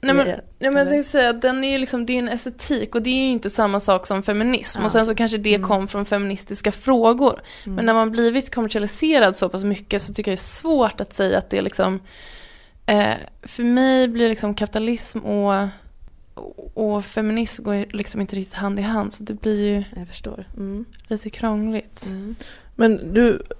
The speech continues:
Speaker 3: du, ehm, skulle säga att du började din karriär då på Tumblr? Det var där, eller s-, började det redan när
Speaker 2: I
Speaker 3: du satte ihop
Speaker 2: pressen
Speaker 3: de här
Speaker 2: kanske?
Speaker 3: små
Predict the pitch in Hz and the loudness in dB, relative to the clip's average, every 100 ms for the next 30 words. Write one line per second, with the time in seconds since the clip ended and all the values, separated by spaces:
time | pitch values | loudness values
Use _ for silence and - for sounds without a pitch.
0 | - 202 226 240 240 226 226 220 208 - | -10 0 4 6 6 8 8 8 4 -4
1 | - - 220 220 208 196 196 214 214 220 | -6 -2 0 4 4 4 6 6 6 4
2 | 165 175 190 156 147 143 180 - 202 - | -2 -2 0 2 2 0 -4 2 2 2
3 | - - 202 - - - 208 196 202 196 | 0 0 0 -8 -20 -8 0 4 8 6
4 | - 196 190 - - 196 202 220 208 214 | 8 6 4 2 -4 -4 4 10 10 10
5 | 240 233 202 185 180 180 202 196 190 202 | 10 8 8 6 6 4 4 4 4 4
6 | - 185 180 180 - 185 170 165 | 4 4 4 4 4 4 6 4